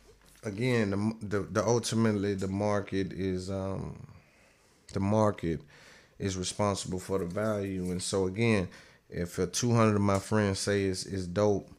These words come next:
great. Um, but unless I got five million friends that I grew up with that's gonna support the product, <clears throat> then it probably is not gonna go to the level that I'm, that I'm anticipating that it goes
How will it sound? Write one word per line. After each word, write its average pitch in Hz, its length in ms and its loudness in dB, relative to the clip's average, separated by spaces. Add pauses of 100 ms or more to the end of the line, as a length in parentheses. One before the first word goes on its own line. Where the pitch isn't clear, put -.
(360)
great. 101 440 4 (180)
Um, 90 580 -4 (440)
but 98 220 0
unless 104 300 4
I 104 60 0
got 98 180 0
five 104 320 4
million 98 400 2
friends 101 480 -2
that 92 120 -2
I 98 100 0
grew 104 340 4
up 95 140 2
with 90 340 -2 (380)
that's 95 140 -2
gonna 101 180 0
support 90 400 -2
the - 60 -10
product, 95 600 0 (200)
<clears throat> - 1400 -2
then 101 140 2
it 101 140 2
probably 104 300 4
is 95 60 -4
not 101 180 0
gonna 95 200 -2
go 90 140 -4
to 90 160 -6
the 85 100 -4
level 90 300 -2
that 85 180 -4
I'm, 85 260 -6 (120)
that 95 160 -6
I'm 92 160 -6
anticipating 90 800 -8
that 87 160 -8
it 73 100 -10
goes 92 440 -6